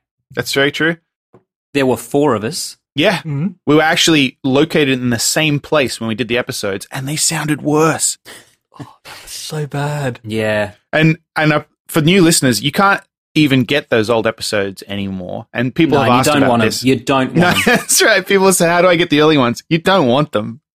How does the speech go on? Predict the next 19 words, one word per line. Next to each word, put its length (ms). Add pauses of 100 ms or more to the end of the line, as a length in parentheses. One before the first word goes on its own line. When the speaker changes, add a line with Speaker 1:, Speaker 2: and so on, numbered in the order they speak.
Speaker 2:
No. 120
Speaker 1:
Like 340 (160)
Speaker 2:
You 140
don't 260
wanna 160
listen 280
to 120
them. 120
And 240
also, 380
even 220
if 140
you 80
did, 400 (280)
I 140
mean, 260
they're 280 (120)
practically 640
inaudible. 420